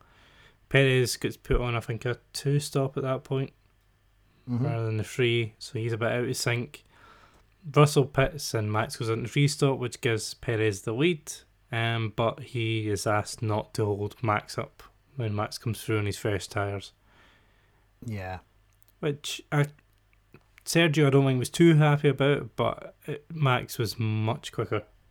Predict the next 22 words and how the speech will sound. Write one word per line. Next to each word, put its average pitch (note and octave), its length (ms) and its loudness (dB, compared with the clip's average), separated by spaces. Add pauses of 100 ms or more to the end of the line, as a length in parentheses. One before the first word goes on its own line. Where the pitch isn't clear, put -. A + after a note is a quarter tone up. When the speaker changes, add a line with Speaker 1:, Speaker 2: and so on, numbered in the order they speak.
(600)
Speaker 1:
especially A#2 440 0
when A2 160 0
he G#2 40 2
switched A2 140 -2
Speaker 2:
Mm-hmm. C#3 100 -2
Speaker 1:
strategy, A2 520 0
so A2+ 180 -2
the A2 100 2
only A#2 300 2
thing A2 240 0
they G2 60 -4
could G#2 140 -4
have G2+ 120 0
did G#2+ 300 -2 (180)
for - 240 -4
him A2+ 360 2
was G#2 120 -4
to - 240 -16
switch - 340 -4
the A#2 80 -4
same G#2 300 -2
strategy. G#2+ 480 -4